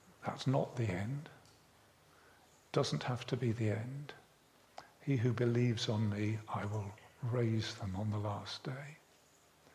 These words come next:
Eternal life is life that outlasts this world and belongs to the world of heaven and eternity. And Jesus says, "That's life."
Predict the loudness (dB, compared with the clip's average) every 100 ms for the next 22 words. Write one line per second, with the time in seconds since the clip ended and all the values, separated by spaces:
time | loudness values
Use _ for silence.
0 | -20 -20 -20 -20 -20 -20 -20 -20 -20 -20
1 | -20 -20 -20 -20 -20 _ _ _ _ -4
2 | 0 8 10 12 10 12 12 12 8 2
3 | 2 4 8 10 10 10 10 10 8 8
4 | 8 10 8 4 2 2 6 8 10 10
5 | 8 6 6 8 8 8 4 2 4 4
6 | 6 6 4 0 2 2 2 0 0 0
7 | 4 8 8 6 2 -4 -6 -10 -20 -20
8 | -20 -20 -20 -20 -20 -20 -14 -10 -8 -6
9 | 0 0 0 0 0 4 6 6 2 0
10 | 0 -4 -6 -10 -12 -12